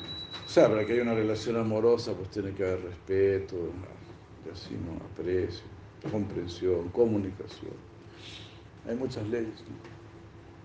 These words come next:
Entonces se dice que algo se vuelve sin ley cuando ya estás por encima de la ley. Un amor sin ley es porque es un amor muy puro,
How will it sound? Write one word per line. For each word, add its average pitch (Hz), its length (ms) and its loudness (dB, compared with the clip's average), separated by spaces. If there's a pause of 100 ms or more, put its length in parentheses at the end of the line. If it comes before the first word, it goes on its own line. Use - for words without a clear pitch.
(1040)
Entonces 127 220 2
se 139 80 10
dice 143 240 4
que 135 100 8
algo 135 380 10
se 120 160 -4
vuelve 123 340 2
sin 131 340 -2
ley 135 460 4 (140)
cuando 110 340 0
ya 120 120 2
estás 120 200 -2
por 120 160 2
encima 104 440 6
de 80 80 -2
la 69 80 -2
ley. - 80 -8 (3500)
Un 104 120 2
amor 110 240 6
sin 107 300 2
ley 123 400 8 (1200)
es 101 120 0
porque 104 220 -2
es 104 100 -6
un 104 80 -2
amor 104 240 2
muy 117 180 0
puro, 135 480 6